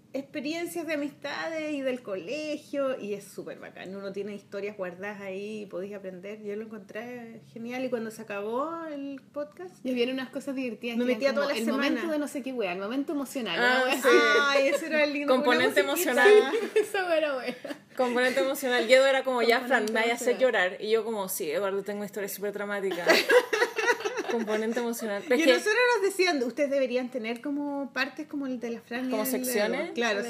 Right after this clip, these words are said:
Speaker 1: secciones.
Speaker 2: secciones.
Speaker 1: Y
Speaker 3: Es
Speaker 1: lo
Speaker 3: que lo bacán de las
Speaker 1: intentamos.
Speaker 3: secciones es que ayudan a
Speaker 2: Sí.
Speaker 3: ordenar, pero a veces uno también improvisa y,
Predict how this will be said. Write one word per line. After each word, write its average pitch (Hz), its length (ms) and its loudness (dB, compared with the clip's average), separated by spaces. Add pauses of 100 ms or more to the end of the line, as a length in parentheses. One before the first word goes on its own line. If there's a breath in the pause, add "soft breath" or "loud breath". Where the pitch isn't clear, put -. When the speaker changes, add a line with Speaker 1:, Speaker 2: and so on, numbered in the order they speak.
Speaker 1:
secciones. - 40 -14 (340)
Speaker 2:
secciones. 208 120 -8
Speaker 1:
Y 247 60 0
Speaker 3:
Es 269 60 2
Speaker 1:
lo 302 40 2
Speaker 3:
que 311 80 6
lo 247 80 4
bacán 240 120 4
de 262 240 2
las 320 100 0
Speaker 1:
intentamos. 277 60 -4
Speaker 3:
secciones 311 380 -2
es - 40 -18
que 262 300 -2
ayudan 233 380 0
a 302 40 4
Speaker 2:
Sí. 277 60 4
Speaker 3:
ordenar, 240 440 0
pero 233 140 2
a 214 60 4
veces 254 280 -2
uno 294 300 0
también 262 320 -2
improvisa 294 600 -4
y, 269 140 -6